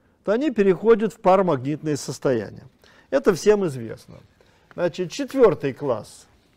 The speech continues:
Это фе-, антиферромагнетики.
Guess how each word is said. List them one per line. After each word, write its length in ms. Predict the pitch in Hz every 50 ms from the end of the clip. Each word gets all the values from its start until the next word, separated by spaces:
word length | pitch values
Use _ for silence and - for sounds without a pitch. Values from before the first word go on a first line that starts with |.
| _ _ _ _ _ _ _ _ _ _ _ _ _ _
Это 420 | 165 185 214 - - 254 262 262
фе-, 600 | - - - - - - 233 269 277 269 254 208 -
антиферромагнетики. 2000 | - 139 202 214 233 240 233 220 180 - - 202 185 156 - - - 180 170 156 139 139 139 135 139 131 127 131 127 113 101 - - 113 107 _ _ 107 98